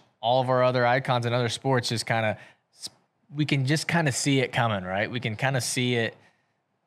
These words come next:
deteriorating. We can kinda see them kinda, you know, not doing as well. This was just kind of overnight, like, bam, you're not the guy anymore.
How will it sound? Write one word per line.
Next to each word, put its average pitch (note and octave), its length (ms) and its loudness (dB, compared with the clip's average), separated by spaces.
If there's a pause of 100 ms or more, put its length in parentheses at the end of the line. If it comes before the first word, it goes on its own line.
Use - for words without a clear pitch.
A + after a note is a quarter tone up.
(360)
deteriorating. B2 760 2
We A2 100 -2
can A2 100 -6
kinda B2+ 260 0
see B2 300 -2
them A2+ 220 0
kinda, G#2+ 400 0 (440)
you A2 140 -2
know, G#2 200 0
not A2+ 440 0
doing A#2 260 0
as A#2 140 0
well. C3+ 420 2 (1500)
This G2+ 220 -2
was G#2 140 0
just A2 220 -2
kind A#2 160 2
of A2 160 2
overnight, A#2 480 2
like, G2 200 -6
bam, A2 320 -2 (280)
you're G2+ 100 -4
not G#2+ 160 0
the A#2 60 -4
guy G#2+ 180 2
anymore. G2 440 -4